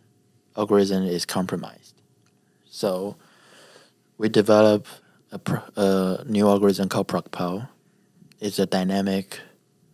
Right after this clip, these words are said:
algorithm, so you can't, or you can, but you can make the asic of it. But it, the, it, the asic will be very like general, like we call C P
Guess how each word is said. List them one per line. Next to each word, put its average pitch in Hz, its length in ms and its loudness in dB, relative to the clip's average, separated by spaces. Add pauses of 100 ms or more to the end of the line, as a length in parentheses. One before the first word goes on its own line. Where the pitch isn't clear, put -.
(360)
algorithm, 92 560 -4
so 92 220 -8
you 95 160 -4
can't, - 600 -4 (180)
or 104 120 2
you 104 180 -2
can, - 340 -10 (600)
but 190 260 2 (580)
you 117 100 0
can 113 540 2
make 104 360 0
the 101 240 0
asic 101 380 -4
of - 200 -8
it. - 120 -18 (120)
But 98 320 -4
it, 107 140 -4 (460)
the, 110 80 0 (120)
it, - 240 -4
the 120 80 4
asic 120 560 4 (100)
will 101 140 0
be 98 200 -4
very 101 320 2
like 90 480 -6
general, 95 420 -4 (680)
like 95 120 -2
we 95 100 0
call 95 240 -4
C 98 180 -4
P 95 140 -8